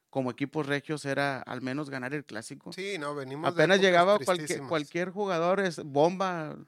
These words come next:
Speaker 1: Lorenzo
Speaker 2: Sí.
Speaker 1: Sáenz, o el que tú me dijeras.
Speaker 2: <laughs> Ya estamos
Speaker 1: Y, y,
Speaker 2: emocionados.
Speaker 1: y lo primero que le exigías era el clásico, ¿no?
Speaker 2: Sí.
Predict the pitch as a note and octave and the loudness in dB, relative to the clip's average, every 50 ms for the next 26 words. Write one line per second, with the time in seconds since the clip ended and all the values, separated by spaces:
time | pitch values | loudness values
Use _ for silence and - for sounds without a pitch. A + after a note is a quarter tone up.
0 | _ _ C3 B2+ C3 C#3+ D#3 - - F3 - D3+ C#3 C#3+ D#3 E3 D#3 E3 D3+ C#3 | _ _ -6 -2 -2 -2 -4 -4 -8 -10 -4 -2 0 0 0 -2 -4 -6 -6 -4
1 | E3 C#3+ - F3+ E3+ G#3 G3+ F3+ E3 - D#3 D#3+ E3 E3 D3 C3 - - _ _ | -4 -4 -4 -4 -4 -2 -2 -4 2 4 6 6 6 6 4 2 -2 -10 _ _
2 | - D3+ D3+ - - D3 D#3 D#3 - E3 D3+ D3+ D3 C#3+ - B2 C3 D3 D3+ D3 | -8 -8 -6 -4 -4 -2 -2 -2 -2 2 4 4 4 4 2 0 2 2 2 2
3 | - - D#3 D3 D3 C#3+ - D3 D3 D3 D#3+ E3 F#3 F3+ - F#3 E3+ D#3+ - D#3+ | 2 2 2 2 2 0 0 -2 0 2 2 2 2 2 0 -2 -2 -2 -4 -6
4 | D3 - - E3 E3 D#3 - E3+ E3 F3 F3+ E3+ - D#3 D#3 D3+ - D#3 C#3 - | -6 -2 -2 -2 0 0 -2 -2 -2 -2 -2 -2 -4 -6 -6 -6 -6 -10 -14 -12
5 | - C3+ C3 C3 D3+ E3 D#3+ _ - - A#2+ A2+ A2 A2 | -12 -10 -10 -10 -12 -14 -16 _ -16 -12 -12 -12 -12 -14